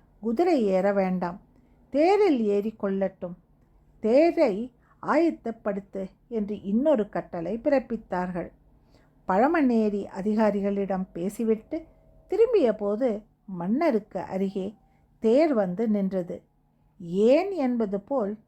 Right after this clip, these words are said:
மேய்க்காவல் படையை அவர் பார்க்க, "அப்படித்தான்" என்று மேய்க்காவல் படையினர் சைகை செய்தார்கள். மன்னர் மறுப்பேதும் பேசாமல்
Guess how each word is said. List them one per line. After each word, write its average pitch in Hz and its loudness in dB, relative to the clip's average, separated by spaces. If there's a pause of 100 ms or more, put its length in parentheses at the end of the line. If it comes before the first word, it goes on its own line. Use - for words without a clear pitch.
(160)
மேய்க்காவல் 214 -2
படையை 175 -8
அவர் 165 -10
பார்க்க, 160 -8 (500)
"அப்படித்தான்" 240 -2 (340)
என்று 233 0
மேய்க்காவல் 208 -2
படையினர் 180 -4
சைகை 196 -4
செய்தார்கள். 185 -4 (680)
மன்னர் 208 0 (640)
மறுப்பேதும் 233 0
பேசாமல் 214 -4